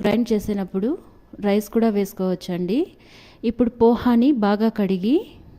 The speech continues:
దీన్ని కూడా ఒక టూ అవర్స్ నాననిద్దాం. ఇప్పుడు టూ అవర్స్ తర్వాత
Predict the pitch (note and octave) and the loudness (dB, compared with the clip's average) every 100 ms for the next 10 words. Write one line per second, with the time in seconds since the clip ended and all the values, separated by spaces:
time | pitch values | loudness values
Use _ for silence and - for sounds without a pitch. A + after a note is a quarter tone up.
0 | - G#3 A3+ A#3+ A#3+ A3+ G#3+ E4+ F4 A#3+ | -6 2 2 2 0 0 0 0 0 -2
1 | A3+ A3 G#3 G#3 E4 - - - - G#3 | 0 2 2 2 -2 -4 -16 -14 -6 -4
2 | G3+ G3 F3+ E3+ F3 F3+ - - - - | -2 -2 -4 -4 -8 -8 -16 -20 -20 -20
3 | - - - - A3+ C4 F4 - A#3+ A#3+ | -20 -18 -10 0 2 4 2 4 4 4
4 | B3 - - A3 G#3+ | 0 -2 -2 0 0